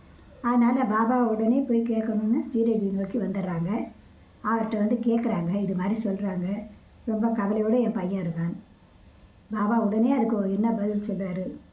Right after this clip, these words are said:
"நீ யார் என்ன சொல்றாங்கன்றதுக்காக கவலைப்படாதீங்க. உங்க பையனை போய் முழு முயற்சியோட, கவனத்தோட, எந்த வித சலனம் இல்லாம படிக்க சொல்லுங்க,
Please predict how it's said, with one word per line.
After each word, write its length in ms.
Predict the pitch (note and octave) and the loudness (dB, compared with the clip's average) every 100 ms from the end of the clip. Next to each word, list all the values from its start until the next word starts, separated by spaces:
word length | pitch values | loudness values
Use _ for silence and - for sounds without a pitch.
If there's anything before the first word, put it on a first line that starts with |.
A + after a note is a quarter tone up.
| _ - - - - | _ -20 -20 -20 -4
"நீ 120 | G3 | -2
யார் 280 | G3+ A3+ A#3 | 2 2 4
என்ன 220 | A3+ A3 | 4 2
சொல்றாங்கன்றதுக்காக 920 | A3 A3 A#3 A3+ A3 G3+ G3 G#3 G3+ D4 A#3+ | 2 0 0 2 0 0 -2 -2 -2 -2 -2
கவலைப்படாதீங்க. 760 | G#3+ A3+ A3+ F3+ D#3+ D#3 D3 - - - - - - - - - - - | 0 0 0 -2 -4 -6 -8 -14 -20 -20 -20 -20 -20 -20 -20 -20 -18 -6
உங்க 160 | G3 | -4
பையனை 420 | F#3+ G3+ A3 A#3 | -2 0 2 2
போய் 400 | - G#3+ G#3+ B3+ | 2 0 0 0
முழு 320 | - F3 G#3 A3 | 0 -2 0 2
முயற்சியோட, 840 | G#3+ A3+ A#3 A#3 G#3 G3+ A#3 A#3 - - - | 2 2 0 0 -2 0 2 0 -4 -16 -10
கவனத்தோட, 800 | G#3 G#3 A3+ G#3+ A3+ G#3 A3 A#3 - - - - - - - - - - - | -4 0 2 0 0 0 0 0 -4 -16 -20 -20 -20 -20 -20 -20 -20 -20 -10
எந்த 300 | A3 A3+ B3 | 0 4 4
வித 200 | A#3 A3+ | 4 2
சலனம் 400 | A3 A3 B3+ A#3 | 0 2 4 4
இல்லாம 320 | G#3 G#3 A#3+ E4+ C#4+ - - C#4+ C#4 | 2 2 2 0 -4 -10 -8 -4 -2
படிக்க 300 | A#3+ B3+ B3+ | 0 2 2
சொல்லுங்க, 380 | A#3 F3 D#3+ | 0 0 -2